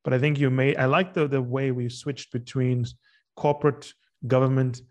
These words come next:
and consumer, because as I mentioned earlier, this tends to be a consumer topic, but I wish more executives also thought about it.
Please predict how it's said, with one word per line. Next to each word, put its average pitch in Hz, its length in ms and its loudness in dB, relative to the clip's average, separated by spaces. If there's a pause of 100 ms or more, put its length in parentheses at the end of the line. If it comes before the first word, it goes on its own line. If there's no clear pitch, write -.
(160)
and 117 140 -6
consumer, 117 760 -4 (440)
because 123 420 0
as 139 240 2
I 131 40 2
mentioned 123 400 -2
earlier, 123 280 2
this 117 160 -6
tends 175 300 -6
to 139 100 -4
be 127 80 0
a 120 60 0
consumer 127 560 -4
topic, 127 460 -4
but 117 120 -2
I 117 40 0
wish 131 300 -2
more 123 240 -2
executives 117 580 -6
also 117 300 -6
thought 113 240 -8
about 131 280 -10
it. 131 100 -12